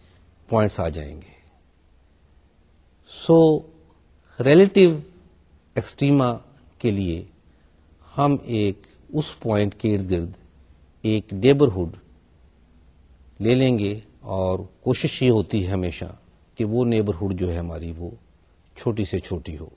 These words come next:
اگر ہمارا فنکشن تھری ویریبل کا ہے تو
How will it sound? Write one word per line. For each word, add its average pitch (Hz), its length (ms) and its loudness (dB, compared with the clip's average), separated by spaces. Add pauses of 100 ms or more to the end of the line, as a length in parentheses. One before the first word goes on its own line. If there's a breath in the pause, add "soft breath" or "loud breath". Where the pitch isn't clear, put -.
(1600)
اگر 160 240 4
ہمارا 170 380 2
فنکشن 156 480 0
تھری 160 260 0
ویریبل 135 460 4
کا 104 220 0
ہے 98 100 -8 (1120)
تو 120 160 -8